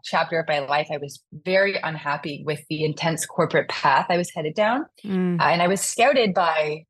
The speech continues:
Speaker 1: a modeling agency. Uh, and I'm
Speaker 2: Mm.
Speaker 1: kind of giving you the fast forward story, but, uh, long story short, I quit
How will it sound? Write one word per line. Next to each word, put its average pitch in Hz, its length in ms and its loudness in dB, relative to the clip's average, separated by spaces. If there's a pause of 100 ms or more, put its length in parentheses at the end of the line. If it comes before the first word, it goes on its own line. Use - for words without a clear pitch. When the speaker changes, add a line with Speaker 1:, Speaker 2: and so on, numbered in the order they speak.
(120)
Speaker 1:
a 175 80 -2
modeling 160 440 0
agency. 165 800 -6 (300)
Uh, 139 100 4
and 156 120 4
I'm 165 120 2
Speaker 2:
Mm. - 100 -6
Speaker 1:
kind 175 140 0
of 165 140 -4
giving 233 280 4
you 202 120 4
the 185 80 2
fast 180 440 0
forward 165 320 -2
story, 156 560 0
but, 147 220 0 (160)
uh, 156 140 2
long 170 240 -2
story 170 220 -2
short, 208 320 0
I 160 120 0 (100)
quit 190 200 0